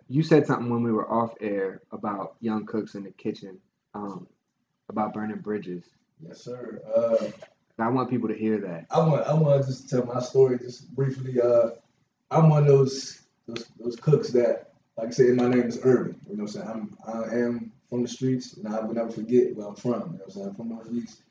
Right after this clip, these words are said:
Speaker 2: and I, I'm, I'm gonna represent North East to the fullest. You know what I'm saying? With, with my time. But at the same time, I came in with an attitude, and it was just a lack of knowledge too. Um, came in,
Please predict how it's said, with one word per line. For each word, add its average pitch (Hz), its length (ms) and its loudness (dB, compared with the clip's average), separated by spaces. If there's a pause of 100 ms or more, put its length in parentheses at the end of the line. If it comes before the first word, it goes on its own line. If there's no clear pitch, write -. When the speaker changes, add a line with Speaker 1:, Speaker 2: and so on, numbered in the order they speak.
(240)
Speaker 2:
and 101 120 -6
I, 107 280 -2
I'm, 107 240 0
I'm 123 100 0
gonna 123 60 2
represent 120 420 2
North 113 180 0
East 123 240 0
to 110 80 -4
the 107 60 -6
fullest. - 420 4
You - 60 -12
know 92 80 -12
what 92 60 -12
I'm - 60 -14
saying? 101 360 -10 (220)
With, 107 120 -10
with 143 220 6
my 117 160 0
time. 131 380 2 (680)
But 123 160 4
at 120 100 2
the - 40 -4
same 131 200 4
time, 131 300 2
I 117 80 -2
came 131 320 4
in 117 280 0
with 113 200 -4
an - 80 -4
attitude, 120 800 2 (760)
and 120 240 -4
it 143 120 4
was 131 180 2
just 127 160 -2
a 110 60 -2
lack 120 220 4
of 107 60 0
knowledge 104 380 -2
too. 98 320 -6
Um, 92 360 -8 (460)
came 120 220 0
in, 117 320 -6